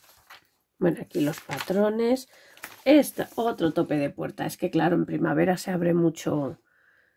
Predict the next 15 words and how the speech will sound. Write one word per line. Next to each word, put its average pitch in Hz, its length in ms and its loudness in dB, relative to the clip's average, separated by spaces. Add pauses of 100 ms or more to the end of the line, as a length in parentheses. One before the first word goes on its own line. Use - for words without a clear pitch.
(120)
ya 160 240 2
las 151 200 -2
puertas. - 960 -2 (300)
Hay 160 140 -2
corriente. 202 920 0 (840)
Este 202 340 -2
chulísimo 170 720 4
también, 156 440 0
de 151 80 -2
la 147 140 -6
casita. 170 440 -4
Este 208 240 -6
lleva 226 340 0
como 196 240 -2
fieltro. 170 680 -2